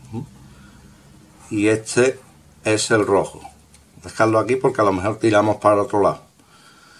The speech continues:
A la salida del módulo regulador de voltaje conectamos el cable negro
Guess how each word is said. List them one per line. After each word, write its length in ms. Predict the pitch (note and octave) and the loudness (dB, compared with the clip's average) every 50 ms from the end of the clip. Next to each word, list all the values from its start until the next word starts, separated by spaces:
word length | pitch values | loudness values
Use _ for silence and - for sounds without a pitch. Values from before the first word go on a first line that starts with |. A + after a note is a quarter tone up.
| - _ _ _ _ _ _ _ _ _ _ _ _ _ - | -20 _ _ _ _ _ _ _ _ _ _ _ _ _ -2
A 120 | - G2 | 0 2
la 140 | F#2+ F#2+ F#2 | 4 4 2
salida 440 | - - G2 A2 B2+ C#3 C3+ B2 A2+ | 2 0 2 4 4 6 6 6 6
del 120 | G#2 G2+ G2 | 6 4 2
módulo 680 | G2+ A2 A#2+ C3+ C3+ C3 A#2 G2+ F#2+ F#2 F2+ E2+ D#2 | 2 4 6 6 6 6 6 4 4 2 0 -2 -4
regulador 560 | - F2 F#2 F#2 G2 F#2+ F#2 G2 A#2 A#2+ A#2+ | -6 -4 -2 0 2 2 2 4 4 2 4
de 80 | B2 C3 | 4 4
voltaje 680 | C3 C#3+ C#3 C#3 - D#3 D#3+ E3+ D#3+ F3 F#3 G3 - - _ _ - - - _ _ _ _ _ _ _ _ _ _ _ - - - - - - _ _ _ _ | 4 4 2 4 4 4 6 6 4 0 -4 -8 -10 -16 _ _ -20 -20 -20 _ _ _ _ _ _ _ _ _ _ _ -12 -12 -12 -12 -16 -20 _ _ _ _
conectamos 720 | - - G2+ G2 G2 G2 G2 F#2 - - B2+ C3 B2+ - G#2 G2+ | -6 -4 -2 -2 0 -2 -4 -4 0 2 4 4 4 4 2 -2
el 100 | G2 - | -2 2
cable 400 | B2 B2+ B2+ B2+ C3 B2 A#2+ A#2+ | 2 4 4 4 4 2 0 0
negro 420 | C3 D3 D#3+ E3+ E3+ F#3 F#3 | 0 0 0 0 0 0 -2